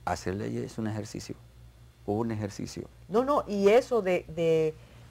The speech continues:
Speaker 2: combinar intereses, porque la ley de cine fue muy discutida,
Speaker 1: Bueno.
Speaker 2: muy, y si te hubieras llevado de los cantos de sirena,
Speaker 1: No,
Speaker 2: no la
Speaker 1: no
Speaker 2: haces.
Speaker 1: la hacemos.
Speaker 2: Y hoy todo se convierte en elogios
Speaker 1: Así
Speaker 2: para la
Speaker 1: es,
Speaker 2: ley del
Speaker 1: así
Speaker 2: cine.
Speaker 1: es. La ley de música,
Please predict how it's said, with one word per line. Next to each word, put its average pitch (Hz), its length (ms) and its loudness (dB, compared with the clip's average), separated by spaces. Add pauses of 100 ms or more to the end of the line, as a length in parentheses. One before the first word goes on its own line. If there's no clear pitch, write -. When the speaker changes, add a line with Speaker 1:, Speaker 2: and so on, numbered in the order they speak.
(120)
Speaker 2:
combinar 185 640 4
intereses, 190 640 -2
porque 156 240 -2
la 151 100 4
ley 151 180 0
de 180 120 -4
cine 208 280 -6
fue 214 140 -6
muy 190 440 -4
discutida, 139 680 -8
Speaker 1:
Bueno. 78 340 -6
Speaker 2:
muy, 185 300 2
y 247 160 0
si 254 160 -2
te 202 200 0
hubieras 196 400 0
llevado 214 420 4
de 196 100 2
los 175 120 2
cantos 190 300 -4
de 196 100 -6
sirena, 175 420 -2 (180)
Speaker 1:
No, 95 360 2
Speaker 2:
no 170 140 10
la 135 280 8
Speaker 1:
no 104 80 4
Speaker 2:
haces. 95 100 6
Speaker 1:
la 87 60 6
hacemos. 82 540 -6
Speaker 2:
Y 175 140 0
hoy 180 240 10
todo 196 520 8
se 226 160 -4
convierte 175 520 0
en 185 80 -4
elogios 139 600 2
Speaker 1:
Así 82 300 -4
Speaker 2:
para 90 140 2
la 113 100 0
Speaker 1:
es, 117 60 -2
Speaker 2:
ley 123 120 0
del 117 160 -8
Speaker 1:
así 85 200 -4
Speaker 2:
cine. 78 120 -2
Speaker 1:
es. - 200 -12 (440)
La 90 120 4
ley 101 160 6
de 113 140 4
música, 104 800 0